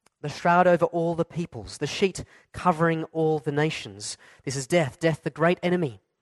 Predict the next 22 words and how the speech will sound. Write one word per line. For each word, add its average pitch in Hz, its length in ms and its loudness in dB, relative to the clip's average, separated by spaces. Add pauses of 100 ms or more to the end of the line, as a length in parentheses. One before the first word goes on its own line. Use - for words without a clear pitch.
(260)
the 143 60 -14
great 170 180 2
destroyer. 180 600 2 (760)
Death 214 220 6
impacted 214 380 4
your 202 160 6
life, 202 180 8
friends? - 460 -6 (1400)
Has - 100 -16
death - 360 -2 (200)
made 180 180 2
an 175 80 0
impact 185 560 -4
in 156 120 -8
your 170 120 2
experience? - 580 -6 (1400)
Uh, 123 120 -12
it 160 140 -8
will, 165 300 4 (720)
um, 127 240 -10
quite - 220 -10
personally. 135 480 -10